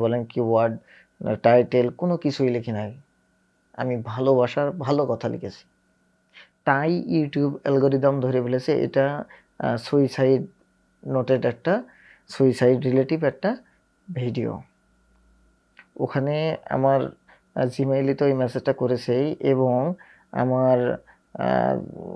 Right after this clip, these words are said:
YouTube-এও ক্লেম দিছে যে এই ভিডিও পাবলিশ করা যাবে না। তখন আমি বুঝলাম যে আসলে কোনো উল্টো পাল্টা ভিডিও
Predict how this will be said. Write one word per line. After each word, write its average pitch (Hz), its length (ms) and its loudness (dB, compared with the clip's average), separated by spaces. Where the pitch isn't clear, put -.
YouTube-এও 160 480 6
ক্লেম 131 300 2
দিছে - 220 -8
যে 135 80 2
এই 151 160 2
ভিডিও 139 200 0
পাবলিশ 123 300 4
করা 120 240 -2
যাবে 101 240 -2
না। - 60 -16
তখন 170 320 6
আমি 147 140 2
বুঝলাম 131 360 0
যে 127 80 2
আসলে 135 360 0
কোনো 139 220 0
উল্টো 135 280 0
পাল্টা 123 300 4
ভিডিও 127 260 0